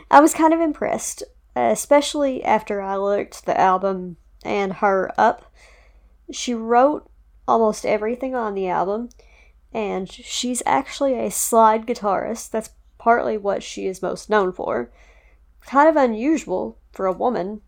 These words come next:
even today, uh, especially then. But all the guitar on here was her, as well as piano and vocals.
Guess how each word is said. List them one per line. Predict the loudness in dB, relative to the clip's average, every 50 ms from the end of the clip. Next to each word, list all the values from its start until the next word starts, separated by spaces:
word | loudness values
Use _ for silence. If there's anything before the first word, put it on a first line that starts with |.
| _ _ _ _ _ _ _ _ _ _ -6
even | -2 0 0 0 0
today, | 2 4 4 4 4 2 -2 -4 -8 _ -20 -20 -20 _ _ _ _ _ -20 _ _ _ _ -6
uh, | -6 -4 -4
especially | -4 -2 2 4 4 4 4 2 -2 -4
then. | -2 -4 -4 -4 -4 -6 -8 -10 _ _ _ _ _ _ _ _ _ _ _ _ _ _ _ _ -4
But | -2 0 0 0 -2 2 6
all | 8 10 10 10 10
the | 8 4
guitar | 2 4 4 4 4 4 2
on | -2 -4 -6
here | -6 -6 -8
was | -8 -8 -10 -10
her, | -8 -6 -6 -6 -6 -8 -12 _ _ _ _ _ _ _ _ _ -10
as | -8 -8 -8
well | -6 0 4 6 6 6 6 4
as | 2 2 0 0 0 -2 -2 -4 -10
piano | -10 -6 -4 -4 -2 -2 -2 0 0 0 2
and | 2 0 2 2
vocals. | 0 0 0 -2 -6 -6 -6 -6 -6 -6 -10 -12